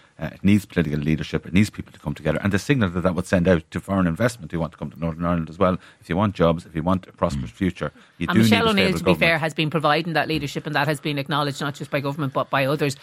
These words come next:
Speaker 3: But what we need to see is the same level of leadership from the D U P.
Speaker 2: Okay, now, uh, quick one for you, um, Minister, particularly with sport.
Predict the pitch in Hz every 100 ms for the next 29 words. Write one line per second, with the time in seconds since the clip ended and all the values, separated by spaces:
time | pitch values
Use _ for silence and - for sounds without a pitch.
0 | - - 165 156 151 147 151 143 160 143
1 | 139 143 160 151 151 139 147 147 139 135
2 | 135 - 139 131 127 120 - 131 95 -
3 | 98 110 98 123 104 98 - 160 131 -
4 | 101 98 90 95 92 82 80 76 85 95
5 | 87 - - - - 107 92 85 80 -
6 | - 139 85 -